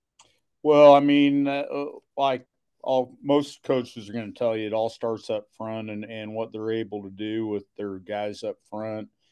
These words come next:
and the linebacker level. Uh, you know, it opens up so many possibilities, and, and really in a lot of ways, it simplifies the game when you have some guys up front that can do the things they do.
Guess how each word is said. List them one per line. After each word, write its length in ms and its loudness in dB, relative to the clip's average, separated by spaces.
and 140 -10
the 60 -6
linebacker 640 -4
level. 760 -4
Uh, 480 -6
you 100 -10
know, 200 -4
it 80 2
opens 380 0
up 180 -2
so 160 -6
many 200 -8
possibilities, 1120 -6
and, 220 -12
and 340 -4
really 260 2
in 80 0
a 60 -4
lot 220 2
of 60 -4
ways, 560 -2
it 140 -12
simplifies 840 -4
the 100 -16
game 460 -8
when 160 -18
you 140 -10
have 100 -8
some 160 -18
guys 320 -6
up 180 -8
front 320 -10
that 140 -20
can 140 -18
do 200 -10
the 60 -18
things 420 -14
they 160 -12
do. 300 -10